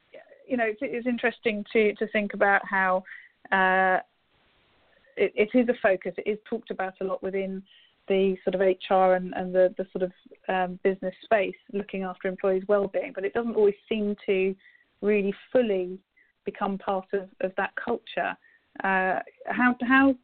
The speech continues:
how does what you do do that? How, you know, what's that sort of opportunity with, with your, um, your app and, and the, the process?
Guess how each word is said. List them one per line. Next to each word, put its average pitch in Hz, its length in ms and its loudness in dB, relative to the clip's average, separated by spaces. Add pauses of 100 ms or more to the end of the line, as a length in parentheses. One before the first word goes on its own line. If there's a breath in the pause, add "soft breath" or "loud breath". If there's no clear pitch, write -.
how 277 220 4
does 311 220 -2
what 240 180 2
you 240 240 0
do 202 480 2 (480)
do 226 220 0
that? - 260 -4 (100)
How, 208 400 -4
you 214 140 -6
know, 185 80 -6
what's 190 280 -6
that - 140 -2 (120)
sort 196 100 -2
of 190 100 0
opportunity 196 600 -2
with, 185 180 0 (160)
with 190 180 0 (680 soft breath)
your, 190 400 4 (100)
um, 180 260 -2
your 185 200 6
app 185 260 -2
and, 185 200 -4
and 185 160 -6
the, 180 160 2
the 185 60 0
process? 185 480 -4